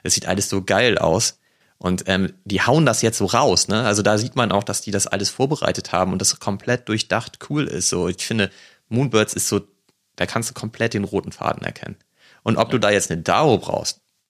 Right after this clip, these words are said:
Speaker 1: nö, die haben halt andere Sachen sich überlegt, ähm, warum du als, als Holder partizipierst, so, weil die z-, zum Beispiel relativ früh Künstler entdecken und du dann halt die Chance hast, da auch frühzeitig mit reinzugehen und so, wenn du willst, ne? Da gibt's halt so andere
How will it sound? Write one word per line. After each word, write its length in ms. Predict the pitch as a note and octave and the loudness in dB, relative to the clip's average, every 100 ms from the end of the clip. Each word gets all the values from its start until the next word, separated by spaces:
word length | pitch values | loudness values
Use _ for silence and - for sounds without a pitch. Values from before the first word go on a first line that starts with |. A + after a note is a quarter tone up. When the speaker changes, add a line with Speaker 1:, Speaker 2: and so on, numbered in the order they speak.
| _ _ _ | _ _ _
Speaker 1:
nö, 220 | C#3 A2+ | 0 2
die 100 | F2+ | 2
haben 140 | A#2+ C#3 | 2 2
halt 100 | - | 2
andere 400 | A2+ D#3+ C#3 F#2+ | 0 2 2 2
Sachen 300 | F2+ - F2+ | 2 0 -6
sich 160 | F2+ | -4
überlegt, 420 | F#2 F2+ F2 - - | -2 0 0 -2 -4
ähm, 280 | E2+ E2+ F2+ _ _ _ | -4 -2 -6 _ _ _
warum 320 | F#2+ G2+ G#2+ | -2 2 0
du 140 | G2 - | 0 0
als, 400 | E3+ - - - _ _ | -2 -2 -6 -10 _ _
als 320 | A2 A#2 - - - | -6 -4 -8 -6 0
Holder 400 | A2+ G#2+ F2 D#2+ | 4 4 4 0
partizipierst, 760 | - E2+ E2 - - - - | -4 -4 -6 -14 -12 -10 -6
so, 140 | - - - - - | -6 -8 -14 -8 -4
weil 100 | E2+ | -2
die 200 | F2 - - | -2 -6 -14
z-, 120 | - - | -16 -14
zum 160 | - E2+ | -6 -2
Beispiel 240 | E2+ - | -2 -2
relativ 300 | F#2 E2 - | -2 -2 -4
früh 180 | - G#2 | -8 -6
Künstler 400 | - A2 - - | -2 -4 -2 -4
entdecken 360 | G2 - - F2+ | -2 -4 -6 -10
und 80 | |
du 80 | F#2+ | -8
dann 260 | A2 A2 A#2 | -6 -6 -6
halt 180 | C3 - | -10 -10
die 160 | C3+ - | -12 -2
Chance 340 | - C3 C3 | 0 0 0
hast, 140 | A2+ - | -2 -2
da 40 | |
auch 80 | A#2+ | -4
frühzeitig 500 | - C3 - - - | -4 -6 -4 -6 -6
mit 180 | A2+ G#2+ | -4 0
reinzugehen 560 | F#2 D3+ - C#3 C#3 | 0 0 -2 -2 -2
und 80 | G#2+ | 0
so, 120 | G2 F2 | 0 0
wenn 140 | F2+ | -2
du 80 | F2 | -4
willst, 260 | - - B2 | -4 -4 -2
ne? 80 | |
Da 80 | C3+ | -2
gibt's 200 | A2+ A#2 | -2 -2
halt 120 | B2 | -2
so 140 | A2+ - | -2 -2
andere 480 | A2+ D#3 B2 F#2 | 0 2 2 2